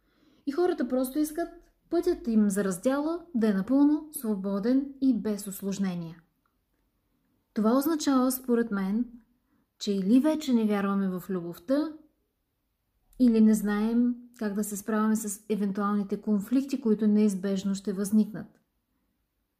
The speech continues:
В този епизод ще споделя умения, които съм открила за себе си като важни за преодоляване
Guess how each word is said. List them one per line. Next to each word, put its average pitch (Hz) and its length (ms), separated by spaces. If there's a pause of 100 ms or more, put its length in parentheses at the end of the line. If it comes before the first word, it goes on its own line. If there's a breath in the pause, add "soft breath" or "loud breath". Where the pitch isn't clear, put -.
(560 soft breath)
В 220 120
този 339 280
епизод 320 360
ще 302 160
споделя 247 640
умения, 240 560
които 233 280
съм 220 240
открила 226 460
за 202 140
себе 226 340
си 220 180
като 208 240
важни 202 760 (300 loud breath)
за 220 220
преодоляване 214 920